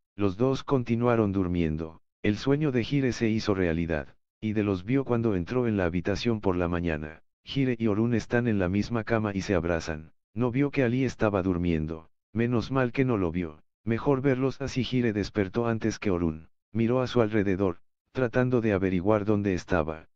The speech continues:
Volvió la cabeza hacia Orun. Orun se acercó un poco más mientras dormía.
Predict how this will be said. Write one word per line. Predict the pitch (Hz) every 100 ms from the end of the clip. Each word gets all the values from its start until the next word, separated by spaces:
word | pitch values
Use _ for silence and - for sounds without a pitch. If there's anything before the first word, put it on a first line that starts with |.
| _
Volvió | 92 107 98 110
la | 110 101
cabeza | 120 135 131 120
hacia | 113 104
Orun. | 87 87 78 80 _ _
Orun | 113 117 143
se | 135 120
acercó | 101 117 107
un | 127 123 113
poco | 117 113
más | 104 104 98
mientras | 120 107 101 82
dormía. | 87 82 82 78 78